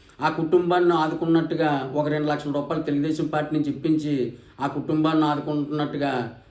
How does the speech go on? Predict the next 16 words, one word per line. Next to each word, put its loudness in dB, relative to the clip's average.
యాక్ట్ 0
చేసి 4
ఏదో 6
ఓట్లు 4
దండుకునే 8
ప్రయత్నం 4
చేస్తున్నాడు. 0
మీ 2
ఆటలేం 0
మాకవరపాలెం 0
మండలంలో 0
సాగవు. 0
ఇప్పుడు -2
మీద 6
నన్ను 6
కానీ 0